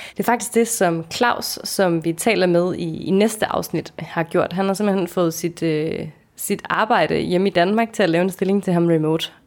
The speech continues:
Ret fedt. Men en anden ting, vi skal snakke om, det er, hvor man kan finde de her jobs. Og som vi har sagt flere gange i det her afsnit, netværk vil jeg altid, øh, anbefale som, som det første. Facebook, Instagram, LinkedIn, øh, og også når du, når du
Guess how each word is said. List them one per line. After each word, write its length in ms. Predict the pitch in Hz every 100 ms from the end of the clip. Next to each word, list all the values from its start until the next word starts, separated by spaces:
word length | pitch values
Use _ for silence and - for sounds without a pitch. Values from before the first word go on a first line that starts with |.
| -
Ret 140 | - -
fedt. 280 | - - - _ _ _ _ - - - _ _
Men 120 | 226
en 80 | 240
anden 160 | 254 320
ting, 220 | 339 269
vi 60 | 240
skal 320 | 240 233 214
snakke 160 | 247
om, 80 | 247
det 100 | 247
er, 60 | 269
hvor 120 | 277
man 120 | 277
kan 140 | 285 311
finde 280 | - 339 381
de 100 | 254
her 100 | 196 -
jobs. 400 | 147 - - - -
Og 760 | 202 202 196 190 180 170 180 - _ _ -
som 300 | - 254 233
vi 40 |
har 80 | 226
sagt 340 | 220 226 226 -
flere 220 | - 233
gange 240 | 208 175
i 40 | 175
det 100 | 180
her 60 |
afsnit, 260 | 165 170 165 _
netværk 540 | 220 220 190 143 - -
vil 240 | 180 180
jeg 120 | 180 147
altid, 480 | 208 - - 175 -
øh, 400 | - 73 - - - - -
anbefale 440 | 185 180 180 143
som, 200 | - 175
som 160 | - 175
det 120 | 170
første. 440 | - 180 - 202 - - - - - - - -
Facebook, 440 | - 196 - 190
Instagram, 520 | - 190 202 185 175 175
LinkedIn, 680 | 180 185 185 175 185 180
øh, 440 | 180 170 160 160 165
og 100 | 175
også 300 | 156 180 -
når 100 | 196
du, 320 | 170 165 165 165
når 100 | 180
du 240 | 165 160